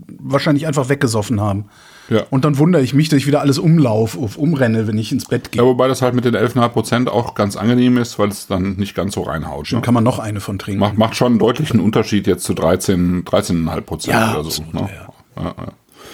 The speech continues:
Speaker 2: Und ich weiß jetzt nicht, das, das, das müsste der Chat beantworten, wie das jetzt zum Fisch passt oder zu welchem Fisch. Das muss ich nachher mal ausprobieren.
Speaker 1: Stell ich mir schwierig vor. Ähm, was hatten wir für Fisch? Jetzt hab ich den Fisch nicht.
Speaker 2: Also da sind ja auch so ein bisschen schärfere Sachen dabei.
Speaker 1: Beim Fisch,
Speaker 2: Das
Speaker 1: ja.
Speaker 2: funktioniert.
Speaker 1: Ja, ja, ja.
Speaker 2: Mhm.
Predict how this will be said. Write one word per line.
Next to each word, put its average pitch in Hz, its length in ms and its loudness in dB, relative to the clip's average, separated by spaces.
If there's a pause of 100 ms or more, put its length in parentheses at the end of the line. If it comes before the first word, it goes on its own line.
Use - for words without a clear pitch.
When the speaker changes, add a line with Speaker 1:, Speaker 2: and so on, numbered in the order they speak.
(200)
Speaker 2:
Und 110 80 4
ich 110 100 -2
weiß 131 140 4
jetzt 120 180 0
nicht, 143 240 2
das, 104 240 0
das, - 340 -6
das - 200 -4
müsste 120 240 2
der 90 180 2
Chat 117 180 -2
beantworten, 104 560 2
wie 101 40 0
das - 180 0
jetzt 101 160 -2
zum - 160 -4
Fisch - 240 -4
passt 143 320 -2
oder 87 180 -4
zu 90 140 -4
welchem 104 260 0
Fisch. 147 300 -4 (420)
Das - 80 -2
muss 104 120 2
ich - 40 -2
nachher 107 240 2
mal 87 100 0
ausprobieren. 87 680 -4 (140)
Speaker 1:
Stell - 220 -2
ich 131 100 2
mir 147 80 4
schwierig 139 400 0
vor. 95 320 -4 (440)
Ähm, 104 420 -6 (100)
was 107 160 -8
hatten 139 180 -6
wir 131 80 -6
für - 120 -14
Fisch? - 400 -8
Jetzt - 200 -18
hab 110 80 -18
ich - 60 -20
den 104 120 -14
Fisch - 200 -16
nicht. 101 140 -8
Speaker 2:
Also 107 120 4
da 107 120 4
sind 131 160 2
ja 127 60 2
auch 95 100 0
so 113 80 2
ein 107 80 6
bisschen 110 220 2
schärfere 120 420 0
Sachen 135 260 0
dabei. 131 360 2 (340)
Speaker 1:
Beim 110 140 -4
Fisch, 160 180 4
Speaker 2:
Das 117 100 0
Speaker 1:
ja. 123 100 4
Speaker 2:
funktioniert. 123 460 2
Speaker 1:
Ja, 101 120 2
ja, - 80 -2
ja. 107 80 4
Speaker 2:
Mhm. - 80 0